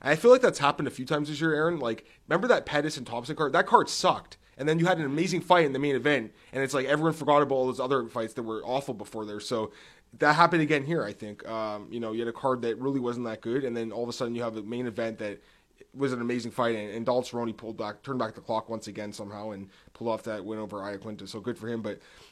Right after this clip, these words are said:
you know, overall, Aaron, uh, you were at that card. I don't know. It was kind of, a, to me, it was a below average card. You know, it turned out to be anyways. Like, you, you never know what the, like, when you're mat-, making, making the fights, sometimes they, I thought it looked good on paper, but the fights just didn't play out, I don't think, like anyone wanted them to.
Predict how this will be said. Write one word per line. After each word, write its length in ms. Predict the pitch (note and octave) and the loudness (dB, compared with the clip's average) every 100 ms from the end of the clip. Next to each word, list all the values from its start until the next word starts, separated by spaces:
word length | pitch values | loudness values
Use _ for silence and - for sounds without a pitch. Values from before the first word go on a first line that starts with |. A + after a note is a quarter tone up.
| - | -8
you 100 | A#2 | -2
know, 160 | A2+ A2+ | 0 2
overall, 460 | C#3+ D3+ A#2+ C#3+ - | 4 4 4 4 2
Aaron, 280 | C3 D3 | 0 0
uh, 280 | B2 A#2 C3 | 0 0 0
you 120 | C#3+ F#3 | 4 6
were 120 | F3+ | 8
at 100 | F#3 | 8
that 140 | G3 | 4
card. 240 | F#3+ G3+ C3 | 6 4 6
I 80 | |
don't 100 | D#3 | 6
know. 100 | F#3+ | 6
It 60 | C3+ | 6
was 120 | D3 | 4
kind 160 | G3 G#3 | 4 4
of, 260 | G3 D#3 | 2 0
a, 60 | C#3 | -4
to 140 | C3 | -2
me, 80 | E3+ | 0
it 40 | G3 | 2
was 100 | C#3 | 2
a 40 | |
below 240 | B2 A#2+ | 2 2
average 240 | A#2 G#2+ - | 2 0 -4
card. 260 | G#2 G2 F2+ _ _ _ _ _ | -6 -6 -10 _ _ _ _ _
You 100 | A2 | -6
know, 120 | A2+ A#2 | -4 -4
it 60 | |
turned 180 | E3 C#3+ | -2 0
out 100 | C3 | 0
to 60 | B2+ | 0
be 160 | A#2 | 0
anyways. 240 | A#2 A#2 C3+ | 2 2 2
Like, 140 | F3 | 0
you, 80 | G3 | -2
you 200 | G3+ G#3 | 0 10
never 220 | A#3+ A#3+ | 12 12
know 120 | G3+ | 12
what 100 | G3 | 10
the, 120 | F#3+ B2 | 6 2
like, 180 | C#3+ C#3+ | 0 2
when 120 | E3 | 4
you're 80 | F#3+ | 8
mat-, 260 | F#3 G3 - | 8 8 4
making, 400 | E3+ D#3+ F3 - | 0 0 -8 -4
making 200 | D#3 D#3 | -2 0
the 80 | D3 | 0
fights, 440 | B2 C#3+ E3 - - - - _ _ _ _ - | 2 0 0 -8 -12 -20 -20 _ _ _ _ -6
sometimes 320 | D3+ D3+ C#3+ | 0 2 2
they, 100 | C#3+ | 2
I 80 | D#3 | 6
thought 180 | F#3 G#3 | 10 10
it 40 | |
looked 200 | F3 F3 | 10 6
good 120 | E3 D#3 | 4 4
on 80 | |
paper, 360 | B2+ C#3 E3 F#3 | 4 2 4 2
but 220 | - C3 | 4 2
the 80 | B2+ | 2
fights 260 | - C#3+ C#3+ | 4 2 2
just 140 | B2+ | -2
didn't 180 | C3 A#2+ | -2 0
play 160 | B2 | 0
out, 160 | A2+ A2 | 2 2
I 60 | A2 | 0
don't 160 | A2 | -2
think, 160 | A#2 G#2+ | -4 -6
like 100 | G#2 | -6
anyone 300 | G#2 G#2 G2+ | -6 -6 -6
wanted 240 | G2+ G2+ | -6 -6
them 80 | G2 | -8
to. 180 | G#2 | -8